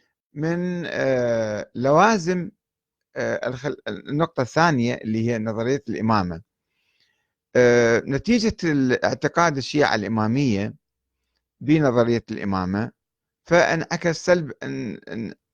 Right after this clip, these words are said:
هالاعتقاد انعكس سلبًا على موضوع الصحابة، وقالوا: "لماذا إذن الصحابة تقدموا على الإمام علي؟"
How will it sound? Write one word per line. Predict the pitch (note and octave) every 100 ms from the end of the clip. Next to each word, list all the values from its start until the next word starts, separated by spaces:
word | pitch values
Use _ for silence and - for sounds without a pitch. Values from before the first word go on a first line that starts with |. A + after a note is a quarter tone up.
| _
هالاعتقاد | B2 D#3 D3+ B2 G#2+ G2 D#2+ G2+ - G#2+ G#2+ A#2 A#2+ _ _ - _ D3+
انعكس | D3+ G3 F3 -
سلبًا | F#3+ E3+ C#3+
على | F2+ E3 C3+
موضوع | B2+ C3 D#3 - - _ _ _ _
الصحابة، | A#2 - - E2 D#2 G2 B2+
وقالوا: | D3 C3+ C#3+ C3+ C3
"لماذا | D3 D3 C3 A2
إذن | A#2 A2+
الصحابة | - G2+ A#2 A2 A#2+ - _ _ _
تقدموا | D3+ D3+ D#3+ C#3 C3 A2+
على | A#2 A2+
الإمام | A2+ G#2+
علي؟" | F#2 A#2+ D3+ F3+